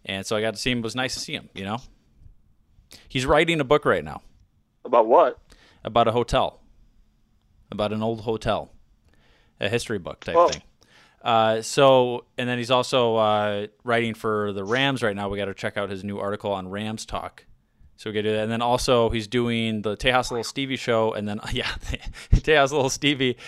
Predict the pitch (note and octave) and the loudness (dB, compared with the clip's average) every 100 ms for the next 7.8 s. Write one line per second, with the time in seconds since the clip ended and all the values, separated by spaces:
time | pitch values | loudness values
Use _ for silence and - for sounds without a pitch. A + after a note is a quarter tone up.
0 | - - B2 A#2+ A#2 A#2 B2 A2+ A#2+ G#2+ | -10 0 2 4 2 2 0 2 0 0
1 | A2 A#2 - A2 G#2 G2 F2 E2+ F2+ F#2+ | 0 0 0 -4 -4 -6 -6 -4 -4 -4
2 | G#2+ G2 F#2 F2 F#2+ - F#2 F2 - D#2 | -4 -2 -4 -4 -6 -6 -8 -8 -10 -16
3 | - F#2+ F2 - F#2 - F2 F#2 F#2 F2+ | -10 -8 -6 -6 -8 -8 -12 -10 -10 -10
4 | F2 - F#2 G2 F2+ F2 F2 E2 - D#2+ | -8 -6 -6 -6 -10 -10 -10 -10 -10 -12
5 | D#2+ - - _ _ _ - _ G2+ F2 | -14 -14 -20 _ _ _ -20 _ -8 -6
6 | F#2 F2+ - D#2+ - C2 - C#3 G3 B2+ | -4 -6 -8 -12 -10 -14 -6 -2 0 0
7 | - - - _ _ _ G2+ - | 0 0 -2 _ _ _ -6 -6